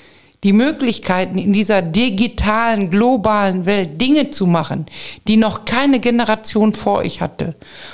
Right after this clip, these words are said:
Und ihr habt verdammt noch mal die Pflicht, alles auszuprobieren, bis ihr da seid,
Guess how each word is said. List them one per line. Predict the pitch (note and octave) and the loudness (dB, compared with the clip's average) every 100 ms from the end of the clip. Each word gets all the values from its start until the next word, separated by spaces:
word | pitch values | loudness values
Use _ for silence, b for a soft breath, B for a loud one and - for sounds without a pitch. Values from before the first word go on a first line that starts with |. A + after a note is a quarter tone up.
| B | B
Und | A3+ | 2
ihr | A#3 G#3+ | 2 2
habt | C4 | -2
verdammt | - B3 F#3 B3+ D4+ - | -4 -2 0 0 0 0
noch | A#3+ G3 | -2 2
mal | A3+ A#3+ C4 G3+ | 2 2 2 0
die | G#3 | -2
Pflicht, | - B3 D#4 - - - | 0 2 2 0 -6 -2
alles | C#4 A#3+ | 0 0
auszuprobieren, | B3 C#4 C#4 - F3 - D#3 D#3 D3+ - B B B B - | 0 0 -2 -4 -4 -2 -2 0 0 -4 B B B B -6
bis | G3+ C#4 C#4+ | -2 -2 0
ihr | C#4+ | 0
da | G3 A#3 C4+ | 0 0 2
seid, | A#3+ A#3 A#3+ - | 2 0 -2 -4